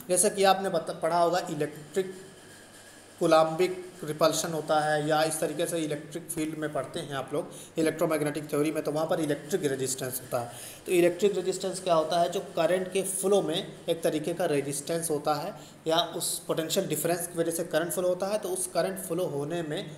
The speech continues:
जो restriction होता है उसको क्या कहते हैं? current resistance बोलते हैं। इसी तरीके से temperature difference की वजह से heat flow होती है, और इसी heat के फ्लो में जो भी restriction है या जो भी कांस्टेंट है उसको क्या बोलते हैं हम लोग? resistance बोलते हैं, that is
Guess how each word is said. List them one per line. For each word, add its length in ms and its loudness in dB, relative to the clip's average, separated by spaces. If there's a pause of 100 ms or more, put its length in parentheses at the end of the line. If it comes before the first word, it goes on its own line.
जो 120 4
restriction 540 0
होता 160 -2
है 60 0
उसको 160 -4
क्या 100 0
कहते 200 -4
हैं? 80 -10 (140)
current 460 -4
resistance 420 -2
बोलते 220 -4
हैं। 60 -4
इसी 120 -2
तरीके 320 2
से 180 2 (440)
temperature 500 2
difference 340 -2
की 100 -8
वजह 200 -2
से 160 -2
heat 200 0
flow 220 2
होती 280 0
है, 200 4 (420)
और 360 2
इसी 300 0
heat 360 0
के 160 2 (140)
फ्लो 300 4
में 140 2 (120)
जो 160 4
भी 140 2
restriction 560 -4
है 220 0
या 100 0
जो 140 0
भी 160 -4
कांस्टेंट 420 -4
है 60 0
उसको 200 -4
क्या 160 0
बोलते 260 -6
हैं 100 -8
हम 120 -12
लोग? 300 0 (400)
resistance 640 0
बोलते 300 -4
हैं, 120 -2
that 160 -2
is 80 0